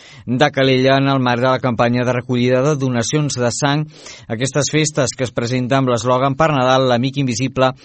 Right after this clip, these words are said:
ets tu". La jornada se repartirà, repetirà aquest dissabte trenta de desembre, però en horari de matí de deu a dues.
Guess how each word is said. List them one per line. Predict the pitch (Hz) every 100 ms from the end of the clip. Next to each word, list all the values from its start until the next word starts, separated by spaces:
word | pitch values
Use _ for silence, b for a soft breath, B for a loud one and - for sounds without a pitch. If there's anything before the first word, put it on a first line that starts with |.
| B B B
ets | 120 - -
tu". | 175
La | 185
jornada | 135 131 127 131 139 139 123
se | 135
repartirà, | 117 123 143 139 135 135 135
repetirà | 120 110 117 135 143
aquest | 120 113
dissabte | 123 139 - 135
trenta | 143 143 135 139
de | 147
desembre, | 139 127 135 135 147 143 B B B
però | 139 151 160
en |
horari | 139 135 151
de | 147
matí | 135 127 143 151
de | 131
deu | 131 147 -
a | 113
dues. | 135 151 135 123